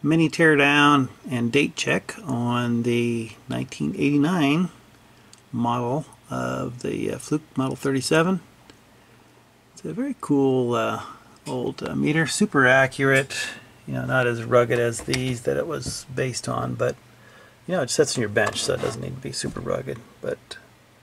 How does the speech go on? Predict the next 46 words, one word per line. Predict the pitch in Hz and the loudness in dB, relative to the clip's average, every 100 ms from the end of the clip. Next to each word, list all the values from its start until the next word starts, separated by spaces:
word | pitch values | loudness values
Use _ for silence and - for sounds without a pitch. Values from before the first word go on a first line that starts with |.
| _ _ _ _ - | _ _ _ _ -20
um, | 120 - - - 50 - - - - - | -18 -16 -14 -14 -12 -14 -18 -20 -20 -16
I | 170 185 | -10 -8
like | 175 190 - | -6 -6 -6
it. | - - - 135 | -10 -14 -20 -18
I | 123 | -16
think | 127 - | -16 -14
I'm | 123 | -12
gonna | 120 120 113 - - _ _ | -10 -10 -12 -16 -20 _ _
leave | 135 131 | -10 -8
it | - | -2
right | 127 131 | -2 -2
there | 147 160 160 | 0 2 4
and | 139 117 117 - - - - | 0 -4 -8 -14 -20 -20 -4
get | 135 - | -2 -2
some | 117 | 0
longer | 123 135 123 | 4 4 4
leads | 117 123 120 | 2 2 0
for | - 127 123 151 | -2 2 4 4
it. | 202 - - - - - - | 2 -8 -12 -16 -18 -20 -20
These | 120 | -12
are | 123 | -6
the | 117 | -4
original | 113 120 123 | -2 -2 -4
ones | 123 117 | -4 -4
that | - - - - | -4 -6 -6 -10
came | 123 113 113 | -8 -6 -6
with | 117 151 | -6 -4
it, | - | -6
but | - - - - - - - - - - - | -6 -10 -10 -20 -20 -20 -20 -20 -20 -20 -12
so | - | 0
that | 123 | 0
I | 117 | 2
can | 127 | 0
reach | 123 - | 0 2
everywhere | 120 120 120 | 2 4 2
on | 113 | 2
the | 110 | 0
bench | 113 113 - - - | -2 -2 -4 -6 -8
and | 135 | -10
just | 123 - | -10 -8
use | 127 113 | -6 -4
that | 117 120 - | -2 0 0
as | - | -2
kind | - - | -6 -6
of | - - | -6 -4
the | - | -6